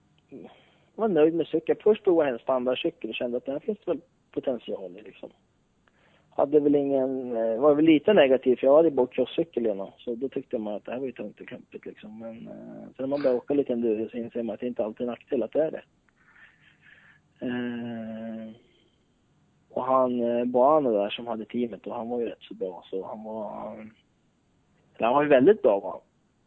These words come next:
Eh, han sket lite i vad fabriken sa och såg till att det satt de bästa grejerna på. Och det var väl lite det som var tråkigt, att han vart av med det där sen, för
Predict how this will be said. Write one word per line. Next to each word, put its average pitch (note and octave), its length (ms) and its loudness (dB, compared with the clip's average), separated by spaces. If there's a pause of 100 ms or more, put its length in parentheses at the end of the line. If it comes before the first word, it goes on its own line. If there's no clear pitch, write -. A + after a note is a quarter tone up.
Eh, C3 160 -2
han C#3 380 -4
sket E3 300 4
lite C3 220 2
i A#2+ 40 4
vad A#2 100 -2
fabriken C3 420 -2
sa A2+ 140 -2
och A2 120 -2
såg B2 120 -8
till A#2 100 -6
att A2+ 80 -4
det - 60 -20
satt D3 160 -4
de A#2 120 -2
bästa A2 240 -6
grejerna G#2+ 280 -4
på. B2+ 220 -2
Och F2 240 -4 (440)
det C#3 60 -10
var C3 120 -2
väl C3 100 -4
lite B2+ 180 -4
det C3+ 140 0
som - 80 -2
var C3 40 -2
tråkigt, B2+ 480 -2
att - 160 -6 (680)
han - 320 -4
vart C#3 180 0
av D3+ 160 8
med F#2 120 -2
det F#2+ 60 0
där - 80 -6
sen, G2+ 200 -12
för - 160 -20